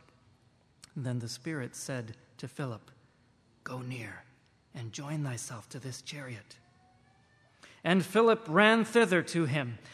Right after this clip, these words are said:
and heard him read Isaiah, read the prophet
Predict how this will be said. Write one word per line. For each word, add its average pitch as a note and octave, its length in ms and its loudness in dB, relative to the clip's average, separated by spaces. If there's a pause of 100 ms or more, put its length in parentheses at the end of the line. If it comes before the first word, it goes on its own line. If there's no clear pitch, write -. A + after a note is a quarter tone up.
(160)
and F3+ 160 6
heard A3+ 260 6
him C3+ 400 2 (100)
read E3 460 -4
Isaiah, D3 460 -6 (1800)
read F#3 360 -4
the D3+ 120 -6
prophet F3+ 520 -4